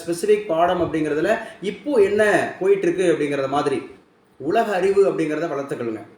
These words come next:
ஆப்டிடியூட் ஸ்கில்ஸை வளர்த்துக்குங்க. ரீசனிங் ஸ்கில்ஸை வளர்த்துக்குங்க. லாங்குவேஜ் அப்படிங்கிறத both, so, தமிழ் and இங்கிலீஷ் அப்படிங்கிறதுல written and, அ, ஸ்போக்கன் அப்படிங்கிற ஸ்கில்லை வளர்த்துக்குங்க.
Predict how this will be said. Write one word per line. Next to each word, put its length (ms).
ஆப்டிடியூட் 520
ஸ்கில்ஸை 320
வளர்த்துக்குங்க. 480
ரீசனிங் 640
ஸ்கில்ஸை 380
வளர்த்துக்குங்க. 440
லாங்குவேஜ் 640
அப்படிங்கிறத 540
both, 500
so, 260
தமிழ் 300
and 120
இங்கிலீஷ் 480
அப்படிங்கிறதுல 520
written 560
and, 180
அ, 640
ஸ்போக்கன் 540
அப்படிங்கிற 320
ஸ்கில்லை 380
வளர்த்துக்குங்க. 440